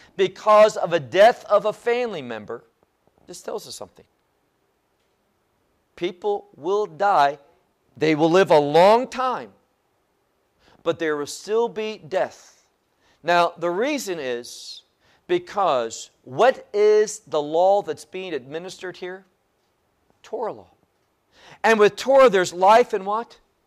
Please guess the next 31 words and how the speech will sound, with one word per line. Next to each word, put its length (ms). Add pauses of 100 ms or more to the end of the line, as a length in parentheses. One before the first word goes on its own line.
(400)
Death. 400 (540)
There's 220
blessing 540
and 140
curse. 260 (140)
We 260
will 180
live 200
a 60
long 340
time. 240
When 100
I 60
say 200
we, 220
not 220
believers, 400
we're 120
gonna 140
be 100
in 100
what? 300 (1200)
A 100
glorified 580
belie-, 300
uh, 300
body. 360 (720)
Those 480
who 140
are 80
believers. 920